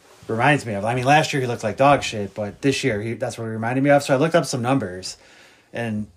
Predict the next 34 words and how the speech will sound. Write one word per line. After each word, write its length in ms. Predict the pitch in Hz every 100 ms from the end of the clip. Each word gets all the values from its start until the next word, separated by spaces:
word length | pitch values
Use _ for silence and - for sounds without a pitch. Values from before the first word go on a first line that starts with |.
| -
look 180 | 143 151
how 160 | 175
crazy 760 | 170 165 165 151 147 147 139 135
close, 540 | - 143 127 113 -
like, 300 | 110 104 101
these 380 | 117 110 101 -
comp-, 280 | - 107 -
these 180 | 120 107
similarities 540 | - 113 113 110 95
are 120 | 95 95
between 300 | 95 113 98
the 60 |
two 180 | - 104
of 60 | 92
them. 260 | 85 87 - _ _ _ _ _
So 180 | - 131
Lamar 260 | 127 143
Jackson's 420 | 151 156 139 143 127
rookie 200 | 131 127
year, 400 | 117 110 95 92
he 140 | 107
played 240 | 127 120 110
eight 180 | 113 110
games. 520 | 107 90 87 - - _ _ _ _ _
He 100 | -
had 80 | 113
twelve 220 | - 139 143
hundred 240 | 151 151
passing 360 | 151 131 - 131
yards, 600 | 127 123 123 113 - - _ _ -
six 340 | - 143 135
touchdowns, 580 | 147 131 - 127 123 113
three 120 | 127
interceptions, 920 | 123 123 120 107 - 113 110 101 -